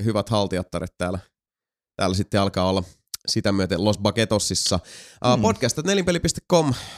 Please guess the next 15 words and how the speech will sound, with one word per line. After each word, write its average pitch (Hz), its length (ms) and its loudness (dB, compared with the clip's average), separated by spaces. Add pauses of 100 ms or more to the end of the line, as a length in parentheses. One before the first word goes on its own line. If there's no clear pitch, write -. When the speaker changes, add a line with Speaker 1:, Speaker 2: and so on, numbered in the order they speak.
(120)
Speaker 1:
laittakaahan 113 580 2
sinne 117 200 0
sitten 110 340 -2
lisää 113 280 2
kyssäriä 98 540 2
ja, 95 120 0 (300)
ja 98 60 2
näkemystä 104 440 0
ja 95 80 2
fiiliksiä. 98 480 0
Ja 107 100 2
tosiaan 120 400 0
foorumilta 117 600 0
löydätte 101 420 0
sitten 92 360 -2